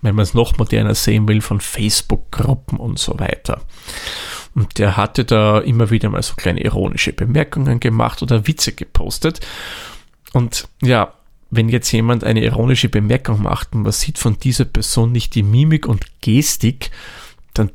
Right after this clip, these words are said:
tut man sich vielleicht ein bisschen schwer, das richtig zu interpretieren und man könnte das Ganze falsch verstehen. Genauso mit Witzen. Und das ist eben diesem Mister Fallman passiert.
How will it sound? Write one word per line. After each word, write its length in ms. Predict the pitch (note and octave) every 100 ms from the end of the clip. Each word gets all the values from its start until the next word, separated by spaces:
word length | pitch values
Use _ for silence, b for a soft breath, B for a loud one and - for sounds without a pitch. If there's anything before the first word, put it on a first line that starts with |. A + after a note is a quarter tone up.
| - -
tut 140 | F#3
man 100 | -
sich 180 | - C#3
vielleicht 280 | D3 - B2+
ein 100 | A2
bisschen 320 | E3 D3 B2+
schwer, 320 | - G#2+ A#2
das 200 | B2+ -
richtig 380 | A2 C3+ - -
zu 140 | B2
interpretieren 720 | A#2 - - - G#2+ - B2+
und 80 | E3+
man 160 | E3+ C#3+
könnte 300 | G#2+ G2+ -
das 180 | C3+ -
Ganze 340 | - - C3+ -
falsch 500 | - - - C3+ -
verstehen. 520 | - A2+ - E2+ D3 b b -
Genauso 400 | G#2 - G#2 A#2
mit 180 | A2+
Witzen. 460 | B2+ E3 - B2+ E3+ B B B B B
Und 200 | B2 -
das 100 | A#2
ist 140 | C3
eben 180 | C3 C3
diesem 320 | C3 C3 C3+
Mister 260 | B2 C3 C#3
Fallman 600 | - - A2+ A#2+ C3 C#3
passiert. 720 | - D#3+ - - F3+ B2+ -